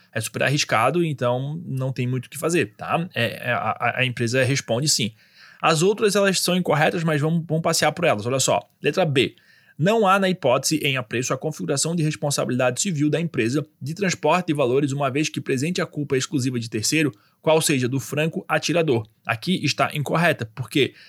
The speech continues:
como a gente já viu, né, a gente vai aplicar ali o artigo novecentos e vinte e sete, parágrafo único, em que existe ali uma mitigação do nexo de causalidade,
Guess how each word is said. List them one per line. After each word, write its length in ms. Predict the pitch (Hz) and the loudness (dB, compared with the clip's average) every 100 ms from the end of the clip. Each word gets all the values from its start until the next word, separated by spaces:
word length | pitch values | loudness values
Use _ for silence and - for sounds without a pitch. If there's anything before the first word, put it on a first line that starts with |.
| - | -10
como 140 | - 170 | -2 0
a 40 | |
gente 200 | 165 165 | 0 2
já 80 | 135 | 0
viu, 180 | 127 202 | 2 2
né, 160 | 196 147 | 2 0
a 40 | |
gente 140 | 120 127 | -2 -2
vai 100 | 123 | -2
aplicar 280 | 120 127 135 | -2 -2 0
ali 120 | 135 | 2
o 60 | |
artigo 240 | 127 - 123 | 0 0 -2
novecentos 400 | 120 117 110 107 | -2 -2 -4 -4
e 40 | |
vinte 100 | 113 | -6
e 40 | - | 0
sete, 260 | 123 160 | 2 2
parágrafo 480 | - 127 127 113 123 | 2 2 2 -2 -2
único, 280 | 156 175 147 - _ | -2 0 -2 -8 _
em 160 | 135 139 | -2 -2
que 160 | 190 | 2
existe 320 | 202 160 180 151 | 2 4 2 2
ali 80 | |
uma 160 | 156 165 | 2 2
mitigação 800 | 151 208 202 214 180 160 165 175 | 2 2 0 0 2 2 2 0
do 100 | 170 | 0
nexo 320 | 139 160 - | 0 0 -2
de 80 | 147 | -4
causalidade, 640 | 147 143 143 135 156 123 | -2 2 2 4 4 4